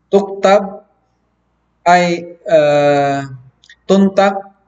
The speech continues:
wala tuktab. Okay?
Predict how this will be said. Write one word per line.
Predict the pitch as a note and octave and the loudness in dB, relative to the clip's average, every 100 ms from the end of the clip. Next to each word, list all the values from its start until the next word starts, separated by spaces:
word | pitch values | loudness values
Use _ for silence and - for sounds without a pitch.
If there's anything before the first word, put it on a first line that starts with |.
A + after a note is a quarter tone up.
| _ _ _ _ _ _ _ - | _ _ _ _ _ _ _ -2
wala | D3+ D3+ D3 - | 0 2 -2 -4
tuktab. | - - C3+ B2 - _ _ _ _ _ _ _ _ _ _ _ | -10 -4 -4 -4 -10 _ _ _ _ _ _ _ _ _ _ _
Okay? | D3+ E3+ - | -2 -2 -6